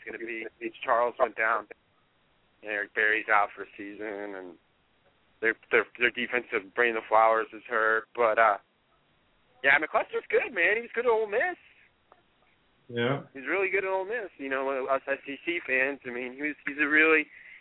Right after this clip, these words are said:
Speaker 1: he's an underrated player. You told, you said at the beginning of the year, someone's gonna get you points. He does get you points. I don't know if he has the, uh, the metas-, the, he's quick. I don't know if he can, he, you know, he's so small. I don't know if he can take a big hit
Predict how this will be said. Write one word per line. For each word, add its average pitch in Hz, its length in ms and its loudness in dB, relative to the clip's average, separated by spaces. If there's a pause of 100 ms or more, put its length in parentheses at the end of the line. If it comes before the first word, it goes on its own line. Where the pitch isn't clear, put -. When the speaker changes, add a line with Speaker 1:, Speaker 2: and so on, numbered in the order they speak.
(140)
Speaker 1:
he's 147 160 -4
an 156 80 6
underrated 165 480 2
player. 175 320 0
You 120 320 -8
told, 139 180 -2
you 135 100 -12 (120)
said 151 160 2
at - 80 -20
the 139 80 -8
beginning 143 320 -4
of - 0 -
the 139 160 -4
year, 180 180 -2 (140)
someone's 143 240 -4
gonna 143 100 -12
get 151 220 -6
you 143 80 -18
points. 156 400 0
He 131 80 -8
does 156 180 2
get 165 220 -10
you 127 40 -10
points. 101 360 -8 (520)
I 165 100 6
don't 160 140 4
know 156 100 2
if - 80 -8
he 147 80 -8
has 147 160 4 (160)
the, 123 240 -6
uh, 113 160 0 (560)
the 127 140 -6
metas-, 143 500 2 (400)
the, 131 160 -10 (220)
he's 147 180 -12 (160)
quick. 160 480 2 (400)
I 139 80 -2
don't 143 80 2
know 135 80 -2
if 127 80 -6
he 131 80 -10
can, 120 240 -12
he, 131 160 -14
you 123 160 -10
know, 127 80 -8
he's 131 160 -18
so 151 160 -4 (160)
small. 143 380 2
I - 20 2
don't 117 80 -6
know 117 80 -10
if 113 80 -12
he 123 80 -16
can 107 240 -18
take 123 160 -4
a 104 80 -6 (160)
big 117 240 0
hit 135 240 -2